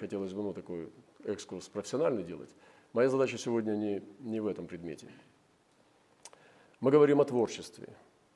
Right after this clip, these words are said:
«А о Сыне, престол Твой, Боже, в век века, жезл царствия Твоего, жезл правоты».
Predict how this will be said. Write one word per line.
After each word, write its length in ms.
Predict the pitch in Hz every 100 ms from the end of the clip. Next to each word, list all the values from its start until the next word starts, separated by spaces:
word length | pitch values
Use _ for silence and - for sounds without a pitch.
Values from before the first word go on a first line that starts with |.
| _ _ -
«А 140 | 117
о 60 | 120
Сыне, 380 | - 202 208 123
престол 420 | 123 131 170 160
Твой, 180 | 131 131
Боже, 280 | 120 127 110
в 60 |
век 300 | 104 127 127
века, 380 | 117 160 175 156 - -
жезл 360 | 110 135 123 120
царствия 600 | - 156 170 165 151 151
Твоего, 340 | 147 147 135
жезл 400 | 110 117 113 117
правоты». 540 | 113 113 110 110 101